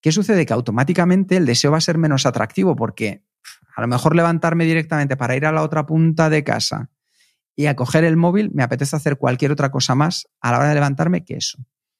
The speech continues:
Eso ha conseguido que la rutina sea más compleja de hacer y, por lo tanto, hay menos satisfacción a la hora de obtener la recompensa, porque ya me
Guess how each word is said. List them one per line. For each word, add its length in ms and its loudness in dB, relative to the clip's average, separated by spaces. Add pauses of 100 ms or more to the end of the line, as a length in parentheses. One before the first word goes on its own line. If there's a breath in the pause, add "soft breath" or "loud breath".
(300)
Eso 200 0
ha 80 2
conseguido 440 0
que 80 -4
la 120 0
rutina 380 -2
sea 180 0
más 220 0
compleja 640 -2 (120)
de 160 -2
hacer 400 -2 (380 soft breath)
y, 120 2
por 180 0
lo 100 0
tanto, 260 0
hay 100 2
menos 540 2
satisfacción 1000 -6 (800)
a 140 -2
la 100 -2
hora 140 0
de 80 -2
obtener 440 -6
la 100 -4
recompensa, 580 -6
porque 220 -6
ya 100 2
me 160 2